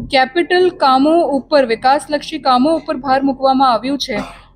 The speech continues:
એટલે અત્યારે સુધીનું સૌથી મોટું કેપિટલ એક્સપેન્ડિચર ધરાવતું બજેટ છે,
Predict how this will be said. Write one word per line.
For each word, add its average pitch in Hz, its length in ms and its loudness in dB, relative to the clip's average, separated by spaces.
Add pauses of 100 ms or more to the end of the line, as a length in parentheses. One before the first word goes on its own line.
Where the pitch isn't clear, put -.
એટલે 269 220 -2
અત્યારે 294 440 0
સુધીનું 302 500 0
સૌથી 302 560 2
મોટું 269 520 0
કેપિટલ 294 600 0
એક્સપેન્ડિચર 262 680 0
ધરાવતું 269 540 -2
બજેટ 240 320 -2
છે, 277 220 -2